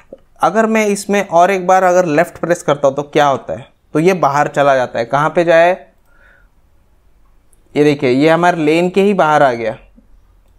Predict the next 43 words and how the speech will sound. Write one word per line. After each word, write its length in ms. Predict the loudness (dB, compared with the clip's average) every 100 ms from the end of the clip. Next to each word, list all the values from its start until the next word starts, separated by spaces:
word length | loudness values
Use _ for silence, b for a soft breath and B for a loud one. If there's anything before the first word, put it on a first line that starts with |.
| _ -4
ओके, 160 | -2 -2 B B -4
क्योंकि 220 | -2 2
हमने 240 | 2 2 0
यहाँ 120 | 0
पर 120 | -2
check 240 | -2 -4 -2
ही 60 |
नहीं 120 | -2 0
लगाया, 280 | 2 2
वो 120 | 4 2
हर 220 | 0 0
बार 240 | 0 0
मैं 120 | 0
अगर 240 | -4 -2 0
left 280 | 0 -2 -2
press 220 | -4 0
करूँगा, 680 | 0 0 2 0 0 -8 -20 -20 -20 -20 -20 -20 _ -8
ये 60 | -4
देखिए 260 | -2 0
अगर 240 | 0 0 -2
मैं 200 | -4 -2
game 220 | -2 -2
window 260 | 0 0
को 120 | 0 0
यहाँ 160 | 0
पर 160 | 0 0
लाता 280 | 0 -2 -2
हूँ, 280 | -4 -6 -20 -20 _ _ _ -20 -10
ओके, 220 | -6 -2 -2 b b b b b -4
and 120 | 0
अग-, 200 | 0 0
हर 240 | -4 -2 0
बार 220 | 2 0
मैं 140 | 2
left 240 | 2 0 0
press 180 | -4 -2
करूँगा 320 | -2 0 0
तो 120 | 2
वो 100 | 2
left 300 | 2 0 0
जाता 260 | -2 0 2
रहेगा। 260 | 2 2
वो 240 | 0 0